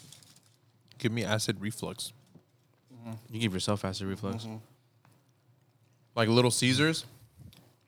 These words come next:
Speaker 1: For me, Little Caesars, like, every time I eat Little Caesars, I regret it.
Speaker 2: Really?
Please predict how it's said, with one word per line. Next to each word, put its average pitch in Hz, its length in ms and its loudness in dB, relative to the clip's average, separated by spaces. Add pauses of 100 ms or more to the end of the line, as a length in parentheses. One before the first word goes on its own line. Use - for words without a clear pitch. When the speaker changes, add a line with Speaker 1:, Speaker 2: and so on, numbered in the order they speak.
(460)
Speaker 1:
For 127 140 -2
me, 127 160 6
Little 127 220 4
Caesars, 127 440 4
like, 101 160 2 (1160)
every 131 180 4
time 127 220 4
I - 20 8
eat 127 120 6
Little 117 180 6
Caesars, 120 340 2
I 110 60 4
regret 98 340 0
it. 90 100 -8 (280)
Speaker 2:
Really? 120 220 6